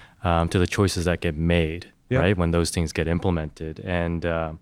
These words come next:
Speaker 1: you know, I think in recent years, um, urbanization and resiliency have become perhaps the most significant influencers of real estate.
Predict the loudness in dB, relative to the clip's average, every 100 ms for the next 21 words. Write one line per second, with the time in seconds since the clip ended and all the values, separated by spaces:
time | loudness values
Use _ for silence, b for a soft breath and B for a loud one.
0 | B B B B B B 4 6 6 6
1 | 4 6 6 6 6 4 2 -2 -2 0
2 | 2 2 -2 0 2 4 4 2 2 0
3 | 0 -4 -4 -4 -2 -2 -2 0 0 0
4 | -6 _ b b b b b -2 0 0
5 | 2 0 2 0 2 0 0 -2 -14 -10
6 | -6 0 2 2 2 -2 -2 -2 -4 -2
7 | -2 -2 -6 -10 -10 -8 -10 -12 -14 -14